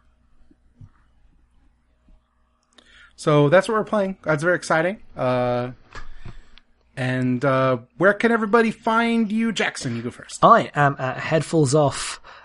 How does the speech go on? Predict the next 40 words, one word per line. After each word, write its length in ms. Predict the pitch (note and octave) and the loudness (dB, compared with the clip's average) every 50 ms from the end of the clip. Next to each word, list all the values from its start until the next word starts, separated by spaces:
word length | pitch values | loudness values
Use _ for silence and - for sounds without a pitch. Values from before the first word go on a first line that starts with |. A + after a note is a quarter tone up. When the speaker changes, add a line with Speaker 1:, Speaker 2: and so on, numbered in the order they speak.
| - _ - | -20 _ -4
Speaker 2:
on 220 | - C3 B2 B2+ | -2 -2 -2 0
Twitter. 480 | B2+ - - E3 E3 E3 E3 D#3+ D#3 D#3+ | -2 0 2 4 6 6 6 6 4 2
Headfuls 440 | - - D3+ D#3 C3 C3+ D#3 D3 C3+ | 2 2 0 2 4 4 4 4 4
off 140 | D3 B2+ - | 2 -2 0
dot 160 | - C3+ C#3 C#3 | 0 -2 -2 0
com 140 | - C#3+ C#3+ | -2 -2 0
is 80 | C3 | 0
where 80 | B2+ C3 | 0 -2
you 40 | B2+ | -2
can 100 | - A#2 | -4 -6
find 200 | - C3+ B2+ B2+ | -8 -6 -6 -6
all 60 | A#2 | -6
the 100 | A#2 B2 | -6 -6
other 100 | B2 A#2 | -6 -8
stuff 220 | A#2 - C3 A#2 - | -8 -8 -8 -6 -6
I 60 | B2+ | -6
do. 200 | B2 C3 C3 C3 | -4 -2 -2 0
I 80 | A#2 A#2+ | -2 -2
do 140 | - B2 | -2 -2
Trash 260 | A#2 - - F#3+ F3+ - | -2 0 2 2 2 2
Back 160 | F#3+ D#3+ C#3+ | 0 0 4
Ratio 480 | D#3+ D#3+ E3 - - E3 D#3+ D#3+ D#3+ | 4 4 4 4 2 2 4 4 4
with, 380 | D#3 C#3+ C#3 C3 B2 A#2+ A2+ A#2 | 2 2 -2 -2 -2 -4 -4 -4
uh, 120 | C3+ B2 | -4 -4
these 360 | A#2 A2 B2 C3 C3+ C3+ B2+ - | -2 -2 -2 -2 -2 -2 -6 -8
folk 380 | - C#3 C3 C#3 C#3+ - - - | -6 -4 -4 -4 -4 -6 -10 -10
and 380 | B2 A2 A2 A2 A2 G#2+ - - | -8 -8 -8 -8 -8 -10 -10 -8
Kyle 280 | - - C3 A#2+ A2 A2 | -6 -4 -4 -4 -4 -6
Turner, 420 | - - F3+ A3+ G#3 D3 B2 B2 - - - - - - _ _ - | -4 -4 -2 -2 -2 -2 -4 -6 -10 -14 -20 -20 -20 -20 _ _ -10
and 260 | - B2+ B2+ B2 B2 | -8 -8 -6 -6 -8
I 100 | - B2 | -8 -8
do 200 | A#2 A2+ B2 A#2+ | -6 -4 -4 -6
Goof 300 | A2+ - - G3 G3 D#3+ | -2 2 6 6 6 6
Zone 480 | - - F3 E3 D#3 D3+ D3+ C#3+ C3+ C3 - - - - - _ - | 4 2 2 4 4 4 2 2 0 -2 -6 -12 -20 -20 -20 _ -10
with 200 | - C#3 A#2+ A#2 | -8 -8 -6 -4
Destiny 340 | - E3 D3 B2+ - D3 C3+ | -2 -2 -2 -2 -2 -4 -6
Sturdivant. 600 | - - C#3+ C3+ C3 B2 A2+ B2+ B2 A#2+ B2+ - - - - - - _ _ - | -4 -4 -4 -4 -4 -4 -4 -4 -4 -6 -8 -12 -18 -20 -20 -20 -20 _ _ -6
And 340 | - B2+ B2+ B2 A#2+ A#2 G#2 | -4 -2 -2 -2 -4 -4 -2
next, 600 | C3+ C#3 D#3+ F#3 G#3 - - - - - - - - _ - - - _ - | 2 2 2 2 2 0 -2 -4 -4 -4 -6 -10 -12 _ -20 -20 -20 _ -4
the, 200 | D3 C#3+ C#3+ D#3 | -2 -2 -2 -2